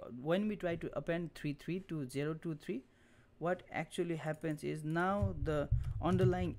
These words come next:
array would be two, three, three, three, three.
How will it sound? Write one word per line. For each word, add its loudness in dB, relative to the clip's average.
array 0
would -2
be 2
two, 0
three, -4
three, -2
three, -2
three. 0